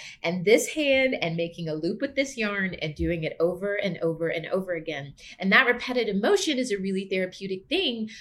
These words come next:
for a brain. And it doesn't mean that I don't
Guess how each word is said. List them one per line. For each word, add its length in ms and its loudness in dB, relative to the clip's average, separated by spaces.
for 360 4
a 60 4
brain. 520 4
And 340 4
it 200 6
doesn't 520 6
mean 440 2
that 140 0
I 120 4
don't 500 2